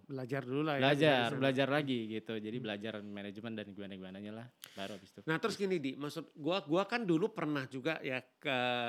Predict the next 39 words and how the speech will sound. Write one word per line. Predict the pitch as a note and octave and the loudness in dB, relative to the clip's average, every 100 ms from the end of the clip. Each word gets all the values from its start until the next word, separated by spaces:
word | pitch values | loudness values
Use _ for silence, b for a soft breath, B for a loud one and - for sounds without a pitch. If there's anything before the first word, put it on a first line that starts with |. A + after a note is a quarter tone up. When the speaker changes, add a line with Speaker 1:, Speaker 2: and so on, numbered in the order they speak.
| A#2+ | -2
Speaker 1:
apa, | C3+ C3 E3 F#3 - _ _ _ D#3+ | -4 -2 -2 -2 -8 _ _ _ -8
kerja | A2+ D#3 | -4 -2
lah, | D3+ B2 | 0 -2
maksudnya | B2+ B2+ C#3 C#3+ | -6 -6 -4 -4
gitu | C3 | -4
ya. | C3 C3 | -4 -4
Sebelum | C3+ C3+ C3+ | -4 -4 -2
gua | C#3+ B2+ | -2 -4
benar-benar | - D3+ C#3+ C3+ B2+ | -8 -6 -4 -4 -6
full | - G3+ G#3 | -4 -2 0
jadi | C#3+ B2 | 0 -2
manaj-, | A#2 A2+ - | -6 -8 -10
eh, | - | -10
manajer | A#2 A#2+ A2 A#2 | -8 -6 -8 -8
artis | G2+ - - | -12 -12 -12
itu | A#2+ | -8
kan | D#3 E3 | -2 0
gua | D3+ D#3+ | 0 -2
juga | B2 B2 - | -4 -6 -6
pernah | A#2+ A#2 | -6 -8
lah | C3 | -8
kerja | A#2 A#2+ | -8 -8
di | B2 | -8
satu | A#2+ B2 A#2+ | -6 -8 -8
company | A#2 A2+ A#2+ | -8 -6 -6
di | C#3+ | -6
mana | A#2 A2+ A2 | -6 -8 -10
itu | A2 | -10
company | A#2+ A2 A2+ A2 | -10 -8 -8 -8
itu | B2+ | -6
ada, | A#2 G#2+ b b b | -6 -8 b b b
ada | - A#2 | -12 -12
I | - C3+ | -10 -10
O-nya, | C3+ D3+ D3 C3+ | -8 -4 -6 -6
ada | A#2+ | -10
artis | G#2+ - | -12 -12
management, | A2+ C3 - C3 B2+ | -8 -8 -6 -6 -4
Speaker 2:
Hmm. | C3 | -4
Speaker 1:
ada | G#2 | -8